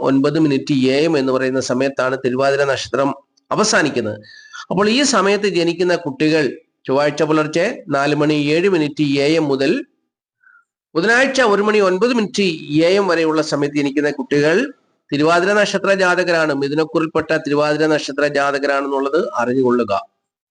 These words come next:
തിരുവാതിര നക്ഷത്രപ്രകാരം ചൊവ്വാഴ്ച ദിവസം ഏതൊക്കെ നാളുകാരുടെ ജീവിതത്തിലാണ്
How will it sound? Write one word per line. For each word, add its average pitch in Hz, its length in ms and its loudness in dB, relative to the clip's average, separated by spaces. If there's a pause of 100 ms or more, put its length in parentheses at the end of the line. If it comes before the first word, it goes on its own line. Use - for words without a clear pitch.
(380)
തിരുവാതിര 247 420 2
നക്ഷത്രപ്രകാരം 160 840 2 (800)
ചൊവ്വാഴ്ച 269 380 2
ദിവസം 208 480 0
ഏതൊക്കെ 220 420 0
നാളുകാരുടെ 175 580 2
ജീവിതത്തിലാണ് 147 460 0